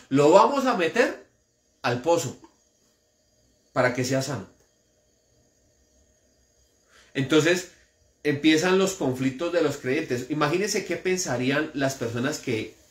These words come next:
estaban inválidas, cuadraplégicas, que no tenían la posibilidad ni económica de poderse acercar allá. "No, es que Dios bendice a unos y a otros no". Dios hace excepción de personas,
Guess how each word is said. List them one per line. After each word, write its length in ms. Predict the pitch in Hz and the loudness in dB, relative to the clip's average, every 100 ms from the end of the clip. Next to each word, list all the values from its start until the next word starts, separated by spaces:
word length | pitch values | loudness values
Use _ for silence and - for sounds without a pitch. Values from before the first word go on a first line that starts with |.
| - | -12
estaban 420 | 123 - 131 147 | -8 -2 0 0
inválidas, 720 | 123 127 139 101 - - - _ _ _ _ _ _ _ _ _ _ _ | 0 0 -2 -4 -10 -18 -20 _ _ _ _ _ _ _ _ _ _ _
cuadraplégicas, 960 | 131 120 113 - 135 127 104 - - - _ _ _ _ _ _ _ | -2 0 0 -2 -2 -4 -6 -16 -20 -20 _ _ _ _ _ _ _
que 100 | 131 | -4
no 140 | 120 123 | -2 -2
tenían 260 | 139 139 | 0 0
la 160 | 135 131 | 0 -2
posibilidad 500 | 123 113 104 101 104 | -8 -8 -8 -6 -4
ni 120 | 131 | -4
económica 600 | 131 131 101 117 143 131 | -4 -6 -6 -6 -6 -6
de 80 | 110 | -8
poderse 320 | - 95 92 | -8 -10 -8
acercar 360 | 110 104 - 98 | -10 -12 -12 -10
allá. 200 | 95 92 - _ _ _ _ _ _ _ _ _ _ | -10 -12 -20 _ _ _ _ _ _ _ _ _ _
"No, 120 | 135 | -6
es 180 | 151 - | 6 6
que 120 | - | 6
Dios 220 | 127 123 127 | 6 6 6
bendice 460 | 135 131 127 135 | 2 -2 -4 -4
a 80 | 123 | -4
unos 340 | 123 135 156 | -4 -6 -8
y 40 | 120 | -10
a 80 | 95 | -8
otros 320 | 95 110 110 | -10 -12 -12
no". 240 | 160 120 - _ _ _ _ _ _ _ - | -12 -14 -20 _ _ _ _ _ _ _ -8
Dios 300 | 120 156 175 | 2 4 4
hace 260 | 180 190 | 4 2
excepción 580 | 190 156 113 - 165 185 | -2 -4 -6 -8 -8 -4
de 100 | 214 | -4
personas, 680 | - 110 - 196 113 - - | -4 -8 -8 -10 -10 -12 -18